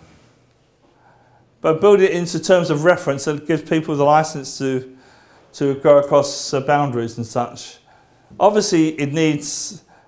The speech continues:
good human skills, soft skills, to work on the relationships. The quality engineer has to make himself useful.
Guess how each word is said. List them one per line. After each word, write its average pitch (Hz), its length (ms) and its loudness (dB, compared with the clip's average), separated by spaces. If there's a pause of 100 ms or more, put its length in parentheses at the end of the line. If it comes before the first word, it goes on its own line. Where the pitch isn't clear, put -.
(220)
good 165 560 2
human 151 320 0
skills, 147 460 2
soft 156 180 2
skills, 135 580 0 (420)
to 147 100 -4
work 147 240 2
on 139 100 -2
the 135 80 -4
relationships. 147 1000 -2 (1800)
The - 80 -10
quality 202 420 2
engineer 180 420 2
has 175 180 -2
to 175 100 -8
make 165 160 2
himself 165 480 0
useful. 180 520 -4